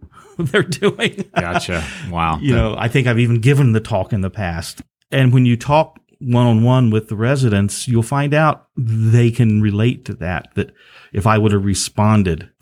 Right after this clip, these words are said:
Speaker 1: to this situation, I probably wouldn't be here. Th-
Speaker 2: Gotcha.
Speaker 1: that's an extreme case,
Speaker 2: Mm-hmm,
Speaker 1: but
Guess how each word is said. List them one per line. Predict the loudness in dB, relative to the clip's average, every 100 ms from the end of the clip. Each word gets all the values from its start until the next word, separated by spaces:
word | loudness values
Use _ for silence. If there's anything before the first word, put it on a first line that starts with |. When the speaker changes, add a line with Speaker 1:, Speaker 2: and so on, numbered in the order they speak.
| -4
Speaker 1:
to | 0
this | 2 0
situation, | 0 0 -2 0 0 0 -2 -2 -4 _ -10
I |
probably | -4 -2 -2
wouldn't | -2 -2 -2
be | -4 -4
here. | -6 -12 -16 -18 -4
Th- | -2
Speaker 2:
Gotcha. | 0
Speaker 1:
that's | 0 0 0
an | 0
extreme | -2 -2 2 2 0
case, | -2 -2 0 0 -4 -10
Speaker 2:
Mm-hmm, | -4 0 2
Speaker 1:
but | 2